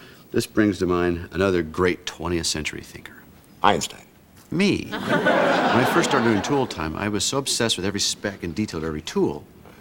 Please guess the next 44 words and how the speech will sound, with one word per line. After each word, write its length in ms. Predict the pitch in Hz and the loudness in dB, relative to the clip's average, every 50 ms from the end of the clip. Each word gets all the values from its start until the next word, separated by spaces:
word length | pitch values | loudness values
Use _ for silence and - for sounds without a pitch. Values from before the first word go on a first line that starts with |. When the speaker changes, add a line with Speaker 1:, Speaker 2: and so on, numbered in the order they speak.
| - - - - - - | -20 -20 -20 -20 -12 -8
Speaker 1:
that 120 | - 139 - - - - - - | -8 -8 -8 -12 -20 -20 -12 0
people 180 | - 160 143 | 0 0 0
got 140 | 135 131 123 | 2 -2 -2
fed 200 | - - 127 123 | -2 -2 -2 -2
up 140 | 151 160 - | -2 -4 -8
with 140 | - - - | -12 -14 -14
me. 60 | - - - - - - - - - - - - - - - - - | -20 -20 -20 -20 -20 -20 -20 -20 -20 -20 -20 -20 -20 -20 -20 -20 -16
Speaker 2:
So 160 | - - - 90 | -6 -2 0 0
what 100 | 76 67 | 0 0
did 140 | 65 62 | -4 -8
you 60 | 65 - | -12 -8
do? 300 | - 98 127 165 - - - - - - - - - - | -8 -8 -8 -8 -12 -16 -18 -20 -20 -20 -20 -20 -20 -4
Speaker 1:
Well, 100 | - - | -2 0
I 60 | 131 113 | 0 2
hired 180 | 117 120 113 | 4 2 4
Al 160 | - 151 175 | 4 4 2
to 60 | 180 151 | 4 2
be 80 | 135 | 2
the 80 | 127 143 | 4 4
boring 260 | 190 233 233 120 85 | 4 4 2 0 -2
one, 140 | - - - - _ _ - - - - | -4 -10 -20 -20 _ _ -20 -20 -20 -14
<laughs> 1600 | - - 659 - 403 - - - 508 - - - - - - - - - - - - - - - - - - - - - - 160 | -10 -6 -4 -2 0 0 2 2 2 2 2 2 2 2 2 2 2 2 2 2 2 2 2 2 2 0 0 0 2 4 4 4
which 160 | 160 - 156 | 4 4 4
worked 220 | 165 170 - - | 2 2 2 2
out 160 | 170 156 151 | 0 0 2
very 180 | - 160 151 156 | 0 0 0 0
well. 340 | 170 202 269 285 - - - - - - - - - - - - - - - - - - - - - | 0 0 0 -2 -4 -6 -12 -18 -20 -20 -20 -20 -16 -14 -12 -12 -12 -10 -10 -8 -8 -8 -8 -6 2
I 140 | - 139 165 | 4 4 6
realized 260 | 175 165 147 127 117 | 6 4 4 2 2
I 20 | 127 | 2
had 80 | 127 | 2
a 80 | 127 123 | 2 2
higher 220 | 135 185 214 220 | 2 2 2 0
purpose, 560 | - - - 95 - - - - - - - - - - - - - - | 0 -2 -6 -6 -6 -6 -12 -14 -14 -14 -14 -18 -20 -20 -20 -20 -18 -6
to 80 | - - | 0 2
make 240 | 110 113 107 - - | 4 4 4 0 -4
tool 320 | - - 185 190 196 185 | -4 -2 0 0 0 0
usage 800 | 170 156 180 208 208 - - 113 98 92 95 92 - - - - - - - - | -2 -2 -4 -4 -4 -2 -2 -2 -2 -2 -4 -10 -10 -10 -12 -12 -16 -18 -14 -12
more 840 | 120 131 127 131 127 123 123 123 120 117 117 120 123 123 123 123 120 | -8 -6 -4 -2 -2 0 0 0 0 0 0 0 0 0 0 -2 -2
accessible 720 | 110 - - - - - - - 95 - - 98 90 87 | -4 -8 -10 -10 -8 -8 -6 -6 -8 -8 -8 -6 -6 -6
to 100 | 82 - | -8 -6
the 100 | - 87 | -8 -10
common 280 | - - 85 80 78 76 | -8 -6 -6 -4 -4 -6
man. 180 | 76 80 - | -8 -10 -14